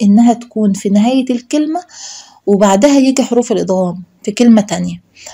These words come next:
بس ما ينفعش يبقوا في الوسط. ولو جات النون الساكنة في وسط الكلمة ووراها حرف من حروف الإدغام، في اللحظة ديت بيجب إظهار حرف النون، وبيسموه الإظهار المطلق.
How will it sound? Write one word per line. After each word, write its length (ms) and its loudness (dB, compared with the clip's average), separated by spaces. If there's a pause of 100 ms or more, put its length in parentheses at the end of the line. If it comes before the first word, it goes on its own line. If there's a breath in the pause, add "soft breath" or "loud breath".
بس 260 -2
ما 100 6
ينفعش 420 2
يبقوا 220 -2
في 100 -10
الوسط. 440 -4 (300 loud breath)
ولو 320 2
جات 240 0
النون 300 4
الساكنة 560 -4 (300 loud breath)
في 120 -6
وسط 340 -2
الكلمة 500 -4 (340 soft breath)
ووراها 460 2
حرف 340 -2
من 180 -2
حروف 340 -4
الإدغام، 560 -2 (320 loud breath)
في 280 -6
اللحظة 380 0
ديت 260 2
بيجب 540 0 (160)
إظهار 500 0
حرف 440 -6
النون، 480 0 (420 loud breath)
وبيسموه 840 2
الإظهار 680 2
المطلق. 880 0